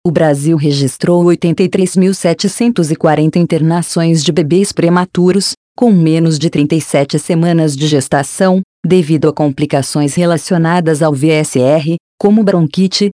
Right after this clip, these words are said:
bronquiolite e pneumonia. Até agora, a principal opção disponível no sus para a prevenção do V S R era o palivizumab,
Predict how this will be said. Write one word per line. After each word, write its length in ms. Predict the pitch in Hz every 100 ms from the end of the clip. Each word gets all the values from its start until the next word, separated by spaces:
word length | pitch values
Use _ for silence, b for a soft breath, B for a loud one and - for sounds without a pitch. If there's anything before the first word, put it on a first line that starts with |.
| _ 156
bronquiolite 760 | 180 165 - 180 165 175 -
e 40 | 185
pneumonia. 760 | 156 160 175 185 180 120 110 - _ _ _
Até 240 | 180 175 180
agora, 560 | 185 165 165 170 190 220 _ -
a 80 |
principal 640 | 151 160 156 - 143 147 151
opção 420 | 147 - 170 151
disponível 680 | 151 156 - 170 131 131 147
no 100 | 151
sus 320 | - 185 -
para 200 | 170 165
a 40 |
prevenção 640 | 165 185 175 160 - 170 160
do 120 | 147
V 160 | 135 160
S 340 | 156 151 170
R 300 | 139 143 160
era 200 | 160 165
o 40 | 151
palivizumab, 880 | 175 160 165 170 175 151 147 180